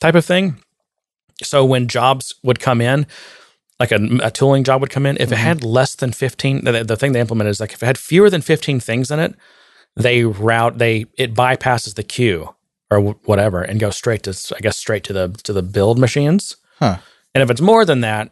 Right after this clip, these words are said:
Speaker 1: then it, they figure, "Well, you're f-, deploying a bunch of stuff at once. You're doing a bunch of things at once. You expect to wait anyway." So it would then, that gets put in the queue.
Speaker 2: Mm-hmm.
Speaker 1: And so it's just a workaround. And, and the, and the thing I found interesting about that is that they actually didn't,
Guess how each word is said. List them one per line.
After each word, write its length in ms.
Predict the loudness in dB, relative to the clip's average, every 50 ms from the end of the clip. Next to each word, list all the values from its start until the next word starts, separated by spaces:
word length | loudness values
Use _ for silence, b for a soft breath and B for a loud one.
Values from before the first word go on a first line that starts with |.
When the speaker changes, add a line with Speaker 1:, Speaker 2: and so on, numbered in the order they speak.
| _ -4
Speaker 1:
then 220 | 0 0 0 2
it, 240 | 0 -2 -2 -4 _ _ _ _ _
they 180 | 0 2 2 2
figure, 320 | 2 0 0 0 2 2
"Well, 300 | 4 4 4 4 4 4
you're 180 | 2 2 0 0
f-, 300 | 0 -6 -16 -20 -20 -20 -14 -4
deploying 360 | -2 -2 2 4 4 4 4
a 40 | 2
bunch 300 | 0 2 2 0 0 0
of 80 | -4 -6
stuff 240 | -4 -4 -4 -2 -4
at 80 | -6 -4
once. 200 | -4 -2 2 2
You're 100 | 4 4
doing 220 | 4 4 4 2
a 40 | 0
bunch 200 | 0 0 0 0
of 20 |
things 180 | -2 -2 -2 -2
at 60 | 0
once. 220 | 0 0 0 0
You 60 | -2 -4
expect 420 | -6 -6 -6 -4 -4 -4 -2 -2
to 80 | -2 -2
wait 200 | -2 -2 -4 -4
anyway." 520 | -4 -4 -4 -2 -2 -4 -4 -4 -6 -10 -12 B B B B B
So 200 | -2 0 2 2
it 120 | 2 0
would 140 | -2 0 0
then, 340 | 0 -2 -2 -4 -6 -8 -2
that 220 | 0 0 0 0 -2
gets 160 | -6 -8 -8
put 240 | -6 0 2 2 2 0
in 80 | -2
the 100 | -6 -6
queue. 360 | -6 -4 -2 -2 -2 -4 -8 -14 b b b b b b
Speaker 2:
Mm-hmm. 220 | -2 0 0 -2 -4 b b b b b _ _ _ -2
Speaker 1:
And 140 | 0 0 2
so 140 | 2 2
it's 120 | 2 0 -2
just 140 | -4 -4 -2
a 60 | 0
workaround. 500 | 2 2 2 2 -2 -6 -8 -8 -4 -2
And, 120 | -2 -2 0
and 360 | 0 -2 -2 -2 -4 -2 0
the, 140 | 0 0 0 -4 _ _ _
and 80 | 0 0
the 60 | 2
thing 120 | 2 2 2
I 60 | 2
found 180 | 2 2 2
interesting 280 | 2 0 -2 -4 -6 -6
about 220 | -2 -2 -2 -2
that 140 | -2 -2 -2
is 140 | -4 -4 -2
that 240 | -2 -2 -2 -2 _ _ _ -2
they 160 | 0 2 2
actually 260 | 0 0 0 -2 -2
didn't, 500 | 0 2 2 2 2 2 -2 -4 -6 -6